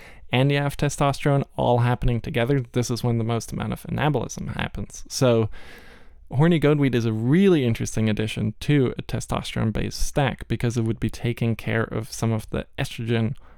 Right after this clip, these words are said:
uh, effects. It would be supplementing some of the estrogen, balancing estrogen levels,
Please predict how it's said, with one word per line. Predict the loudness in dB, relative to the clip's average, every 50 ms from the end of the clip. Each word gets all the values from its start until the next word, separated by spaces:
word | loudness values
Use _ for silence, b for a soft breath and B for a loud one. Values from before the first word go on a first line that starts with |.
| b b -6
uh, | -6 -4 -4 -6
effects. | -6 -6 -4 -2 -2 -2 -4 -6 -12 -18 B B B B B B B -4
It | -2
would | 0 0 0
be | 0 -2 -2
supplementing | 0 0 0 0 0 0 0 2 2 2 0 0
some | 0 -2 -2
of | -2 -2
the | -2 -2
estrogen, | -4 -4 -4 -4 -2 -2 0 0 0 -2 -2
balancing | -2 0 2 2 2 2 2 0 0 -2 -2 0
estrogen | -2 -2 -4 -6 -6 -2 0 0 2 2 2
levels, | 0 0 0 0 -2 -2 -2 -4 -8